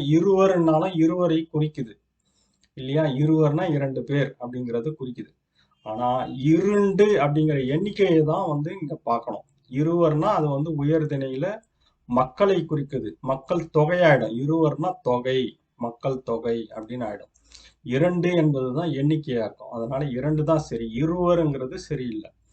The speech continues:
இருந்து அப்படிங்கிறதும் சரி கிடையாது. அப்போ சரியான பதில் இதுல இரண்டு கூட்டல் திணை தான் சரியான பதில். அடுத்த கேள்வி போலாம்.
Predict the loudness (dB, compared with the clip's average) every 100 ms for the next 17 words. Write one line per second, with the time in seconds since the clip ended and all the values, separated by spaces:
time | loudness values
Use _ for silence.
0 | _ _ -20 -6 2 6 6 6 2 2
1 | -2 0 2 4 4 2 0 -2 -4 -4
2 | -2 0 -2 -4 -16 _ _ _ _ _
3 | _ -12 -8 -4 -2 -2 -8 _ _ 0
4 | 4 4 4 4 2 4 2 2 0 0
5 | -2 -4 -2 0 2 0 -2 -8 _ -8
6 | -6 -6 -6 -6 -6 -4 -2 -4 -6 -6
7 | -6 -6 -10 -12 -14 _ _ _ _ _
8 | _ _ _ -8 -8 -8 -8 -6 -6 -6
9 | -6 -4 -4